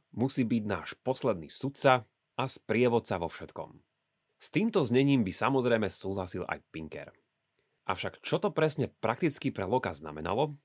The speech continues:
to už sa v Pinkerovej knihe veľa nedočítame. Na jednej strane začal Locke v tomto diele robiť niečo ako ranú biblickú kritiku, teda skúmať Bibliu aj vďaka našim znalostiam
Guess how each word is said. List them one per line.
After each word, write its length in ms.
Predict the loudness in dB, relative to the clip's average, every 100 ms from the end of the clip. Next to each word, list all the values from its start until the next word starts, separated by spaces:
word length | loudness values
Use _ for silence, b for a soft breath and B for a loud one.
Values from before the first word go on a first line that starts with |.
| _ _ -4
to 160 | -2
už 80 | -2
sa 40 | -6
v 80 | -4 0
Pinkerovej 480 | 2 4 6 4
knihe 400 | 4 4 4 4 0 b -18
veľa 400 | -2 2 4 2
nedočítame. 560 | -2 -6 -10 -12 -14 -20 _ _ _ _ -6
Na 160 | 0
jednej 200 | 2 4
strane 520 | 2 -2 -4 -4 -4 -8 _
začal 440 | -10 -6 -6 -6
Locke 280 | 0 0 0 -2
v 40 |
tomto 160 | -2 -2
diele 240 | 0 2
robiť 260 | 2 0 -2
niečo 360 | -2 -2 -2 -4
ako 400 | -4 -4 -6 -8 -2
ranú 320 | 0 0 -2
biblickú 480 | -2 -2 -4 -6 -10
kritiku, 480 | -12 -16 -4 -4 -4 b b b -6
teda 220 | -2 -2
skúmať 400 | -2 0 0 2
Bibliu 540 | 2 4 2 2 -2 -6
aj 180 | -4 0
vďaka 180 | 0 0
našim 240 | -2 -4 -6
znalostiam 500 | -2 0 -2 -6